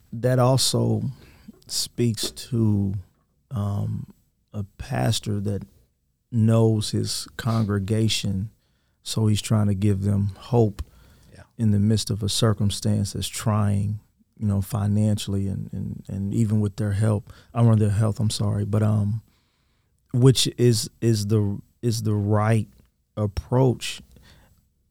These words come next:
Speaker 1: But when you, um, go in and study the text properly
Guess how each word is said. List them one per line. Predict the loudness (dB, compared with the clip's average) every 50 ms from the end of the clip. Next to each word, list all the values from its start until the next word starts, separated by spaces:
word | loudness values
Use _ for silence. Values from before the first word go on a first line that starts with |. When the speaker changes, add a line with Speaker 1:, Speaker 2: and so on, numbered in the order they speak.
| _ _ -20
Speaker 1:
But | -18 -8 -2 0 2 2 2 0 -4 _ _ _ _ _ _
when | -14 -6 0 2 4 4 4
you, | 4 4 4 2 2 0 -2 -4 -8 _ _ -10
um, | -8 -6 -6 -4 -4 -4 0
go | 2 4 6 6 6 6 6
in | 4 4 2
and | 2 0
study | -2 -2 0 0 2 2 0
the | 0 -2 -4
text | -4 -2 -4 -4 -4 -4 -8 -12 -12 -12 _ _ -12
properly | -4 -2 0 0 0 0 0 0 -2 0 -2 -4 -6 -8